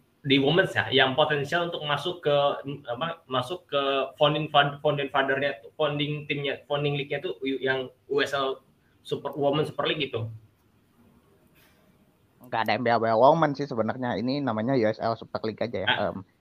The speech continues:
Speaker 2: by the way.
Speaker 1: Oh iya, maksudnya, ya, maksudnya,
Speaker 2: Eh,
Speaker 1: maksudnya, maksudnya tim, di tim women, cuma
Speaker 2: Ah,
Speaker 1: ada
Speaker 2: ah.
Speaker 1: potensial masuk ke Super League gitu?
Speaker 2: Oh, eh, belum kelihatan sih. Baru ada yang beneran review nama tuh hari ini tuh baru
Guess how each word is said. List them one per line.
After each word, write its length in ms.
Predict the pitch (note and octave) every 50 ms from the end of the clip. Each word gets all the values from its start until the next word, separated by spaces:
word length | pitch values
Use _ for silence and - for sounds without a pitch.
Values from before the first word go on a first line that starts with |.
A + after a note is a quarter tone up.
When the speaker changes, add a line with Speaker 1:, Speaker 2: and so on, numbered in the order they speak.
| _ _ -
Speaker 2:
by 100 | A2+ G#2+ G#2+
the 40 | G#2+
way. 80 | G#2+ A#2
Speaker 1:
Oh 100 | B2 B2+
iya, 140 | C#3 D3+ D3+
maksudnya, 240 | D#3 - A#2+ C3 C3+
ya, 160 | C3+ C#3 C#3
maksudnya, 240 | C#3 C#3+ C#3 C#3 C#3 C3+
Speaker 2:
Eh, 0 | - D3 - - _ _ C3
Speaker 1:
maksudnya, 220 | C3+ D3+ D#3 D3+ - - - _ _ _ C#3
maksudnya 200 | B2+ D#3+ F#3 F#3+ G3+
tim, 120 | F#3+ F3+ F3 -
di 80 | D3 D#3+ D#3 -
tim 160 | - D3 D3+ D3
women, 320 | C#3+ C3 A#2 A2+ A#2+ C#3+ D3
cuma 160 | - D#3 F3
Speaker 2:
Ah, 80 | D#3 D3+ D3
Speaker 1:
ada 80 | C#3 C#3
Speaker 2:
ah. 40 | A2+
Speaker 1:
potensial 400 | - D3 - - C#3+ C#3 D3+ C#3+
masuk 240 | C#3+ C#3 C3+ D3+ -
ke 100 | - C#3+ C3+
Super 240 | C3+ D3 C3+ D3+ D3
League 80 | D3 C#3+
gitu? 320 | C3 - - A2+ A2 A2+ - - - _ _ _ _ _ _ _ _ _ B2
Speaker 2:
Oh, 480 | C3 C#3 D3 D3+ D#3 D#3+ D#3+ D3+ D#3+ D#3 F3 - _ _ _ - - _ _ _ _ _ _ _ _ _ _ _ _
eh, 260 | - D3+ F3 G#3+ A#3 B3
belum 320 | A#3+ A3+ A3+ B3 C4 C4+ D4
kelihatan 560 | G4 F4 E4+ D4 B3+ A#3+ - D#3+ E3 F3+ F#3
sih. 80 | G#3+
Baru 320 | G#3 D#3+ D3+ D#3 D#3+ D3+ A#2+
ada 240 | D#3+ D#3+ E3+ F3+ F3+
yang 160 | F3 E3+ E3+ E3+ E3+ E3+ E3+ E3+ E3+ E3+ E3 E3 F3 D#3+ C#3 C3
beneran 800 | D#3+ D#3 E3 E3+ E3 E3 D#3+ D#3+ D#3+ D#3+ D#3+ D#3+ E3 D#3+ D#3+ D#3+
review 400 | - D#3+ D#3 - E3 D#3+ D#3 D#3+
nama 240 | D#3 D#3 E3 F3+
tuh 160 | F#3 - A#3 A3+
hari 240 | F#3 D#3 D#3+ D3+
ini 160 | D#3+ E3+ G3 G#2+
tuh 160 | - A3 F3
baru 400 | C#3 C#3 C3+ C#3+ C#3+ C#3 C#3